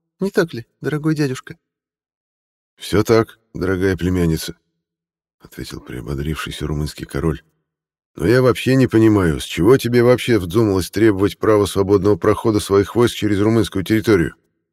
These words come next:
Speaker 2: Я понимаю, что государство твоего брата было в опасности, но разве нельзя было перевести твоих солдат по морю в обход моего королевства?»
Speaker 1: «Нет», —
Speaker 2: отрезала та.
Speaker 1: «По морю моих солдат перевести было нельзя.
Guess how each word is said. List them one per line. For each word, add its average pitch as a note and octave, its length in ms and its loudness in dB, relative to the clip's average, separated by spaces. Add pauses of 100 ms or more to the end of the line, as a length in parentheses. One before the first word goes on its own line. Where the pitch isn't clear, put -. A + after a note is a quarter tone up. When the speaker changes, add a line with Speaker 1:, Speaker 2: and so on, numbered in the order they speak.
(920)
Speaker 2:
Я F2 140 -6
понимаю, A#2 420 4
что A#2 180 0
государство A2+ 560 2
твоего G#2+ 280 4
брата G#2 320 2
было G2+ 180 4
в G2 60 2
опасности, G#2 680 -2 (500)
но D#2+ 100 -6
разве F2+ 240 0
нельзя F#2+ 300 2
было B2+ 220 2
перевести A#2 520 0
твоих G#2 260 2
солдат G#2+ 360 2
по F2+ 100 -4
морю G2 380 2 (480)
в - 100 -4
обход - 320 0
моего G#2+ 240 4
королевства?» A#2 560 0 (920)
Speaker 1:
«Нет», — F3 420 -2 (560)
Speaker 2:
отрезала C2+ 500 -14
та. - 220 -12 (600)
Speaker 1:
«По E3 100 0
морю G#3+ 280 0
моих F#3 220 -2
солдат D#3 360 -2
перевести F#3 400 -4
было G3 200 -2
нельзя. E3 400 -4